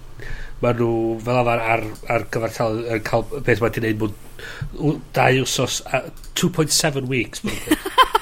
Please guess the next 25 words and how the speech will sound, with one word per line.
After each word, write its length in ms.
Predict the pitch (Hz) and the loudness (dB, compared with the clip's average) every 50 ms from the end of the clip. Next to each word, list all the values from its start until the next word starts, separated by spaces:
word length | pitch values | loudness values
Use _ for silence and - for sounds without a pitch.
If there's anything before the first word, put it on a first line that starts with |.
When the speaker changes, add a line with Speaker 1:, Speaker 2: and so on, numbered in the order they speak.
| - - - - - - - - - - - - | 4 4 2 2 0 -16 -18 -20 -18 -14 -12 -10
Speaker 1:
So 160 | - - 123 | -8 -8 -8
then, 180 | 113 110 107 104 - - - | -8 -8 -10 -12 -14 -12 -10
okay. 180 | - - - - | -10 -8 -4 -2
Speaker 2:
Obviously, 520 | 247 247 226 240 247 - - 196 190 185 175 - - - | 0 0 0 0 0 0 0 0 -2 -4 -6 -6 -4 -2
thanks. 240 | 202 190 196 196 131 | 0 0 2 4 4
Speaker 1:
Um, 600 | 127 127 123 123 120 120 120 117 117 113 110 - - - - - - - | 4 6 4 2 2 0 0 0 -2 -4 -6 -8 -16 -18 -18 -16 -8 0
rarely 300 | 131 160 170 170 170 160 | 2 4 4 4 2 0
takes 280 | - - 165 - - | -2 -4 -4 -4 -2
more 120 | 156 147 143 | -2 -2 -2
than 100 | 139 135 | -2 -4
four, 640 | - - - 135 123 113 104 104 110 131 139 127 - - - - - - - | -6 -4 -2 0 0 2 2 0 0 0 0 -2 -4 -8 -16 -18 -16 -8 -2
um, 800 | 120 117 117 117 117 117 113 113 113 113 113 110 110 110 107 - - - - - - - - - - | 0 2 4 4 4 4 2 2 0 0 0 -2 -2 -4 -6 -8 -12 -14 -16 -16 -16 -18 -10 0 4
and 100 | 127 120 123 | 6 6 6
it's 140 | 117 - | 6 4
usually 240 | 147 143 123 127 127 | 2 0 0 -2 -4
because 400 | 120 131 - - - 127 117 117 | -6 -6 -4 -2 -2 0 0 -2
of 80 | 123 117 | -2 -4
external 540 | 113 - - - - 139 127 123 120 120 120 | -4 -4 -4 -2 2 2 2 4 4 2 0
investigations 720 | 117 120 113 - - 113 107 120 113 - - 113 101 117 | 0 -2 -4 -4 -4 -4 -2 -2 -2 -2 -4 -4 -4 -2
that 100 | 113 120 | -2 0
are 80 | 117 | 0
outside 420 | 107 107 107 104 - 117 101 98 101 | 0 0 0 0 0 -2 -2 -2 -4
our 80 | 98 | -6
control. 440 | - - 110 - - 160 143 - - | -6 -8 -6 -2 2 2 2 2 0
Speaker 2:
Hmm. 920 | - 190 190 185 185 180 180 175 175 170 170 165 160 156 151 151 151 147 | -2 -4 -2 0 0 0 0 -2 -2 -2 -4 -4 -6 -6 -6 -8 -8 -4